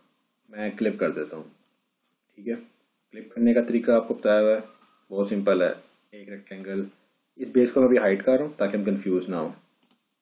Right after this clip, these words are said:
ठीक है। ये base अलग चीज़ है और जो मैं अभी clipping mask करने लगा हूँ वो अलग चीज़ है।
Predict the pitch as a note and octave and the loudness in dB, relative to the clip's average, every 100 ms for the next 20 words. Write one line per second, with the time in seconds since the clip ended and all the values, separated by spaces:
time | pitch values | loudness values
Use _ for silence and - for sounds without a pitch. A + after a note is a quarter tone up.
0 | _ _ _ _ G2+ A#2+ - G2+ F#2+ G#2+ | _ _ _ _ -14 -14 -12 -8 -2 0
1 | - G2 A#2 C3+ C3 D3+ - - G2 G2 | 0 -2 0 2 2 2 -2 -8 0 2
2 | G2 G2+ G2+ G#2 G#2 A2 A2+ A2 - G#2 | 2 2 0 -2 -4 0 2 2 0 0
3 | G2 B2 G#2 F#2+ - - D#2+ | 2 4 4 2 -2 -12 -14